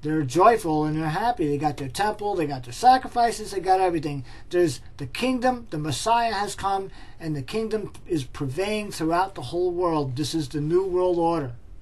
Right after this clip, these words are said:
all right? Messianic new world order, all right? Through this one king,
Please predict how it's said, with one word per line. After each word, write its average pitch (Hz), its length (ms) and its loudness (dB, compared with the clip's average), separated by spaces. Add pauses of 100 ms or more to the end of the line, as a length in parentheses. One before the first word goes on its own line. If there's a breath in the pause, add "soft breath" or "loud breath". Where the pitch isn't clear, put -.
(240)
all 143 80 -10
right? 160 260 -4 (360 soft breath)
Messianic 202 800 0
new 185 160 2
world 196 260 2
order, 151 360 2 (220)
all 127 120 -8
right? 185 240 -6 (580 soft breath)
Through 185 300 6
this 190 220 4
one 180 320 0
king, 156 400 -6